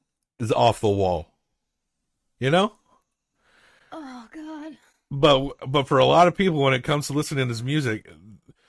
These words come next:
Speaker 1: they just, you, you don't stop till you get enough. Uh, but maybe Michael should have took a lo-, a long look at the man in the mirror.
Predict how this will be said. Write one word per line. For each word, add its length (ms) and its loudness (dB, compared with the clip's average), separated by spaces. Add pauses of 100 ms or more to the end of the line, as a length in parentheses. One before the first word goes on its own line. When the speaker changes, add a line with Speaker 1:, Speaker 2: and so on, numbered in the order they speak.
(320)
Speaker 1:
they 140 0
just, 360 -6
you, 220 -4 (100)
you 140 -4
don't 340 0
stop 380 -2
till 140 -4
you 60 -2
get 160 -2
enough. 440 -8 (920)
Uh, 400 -2 (180)
but 180 -2
maybe 280 -2
Michael 360 -2
should 200 -6
have 100 -6
took 200 -8
a 60 -4
lo-, 380 -4
a 120 -6
long 340 -2
look 180 -6
at 80 -10
the 100 -8
man 260 -8
in 80 -10
the 60 -12
mirror. 320 -14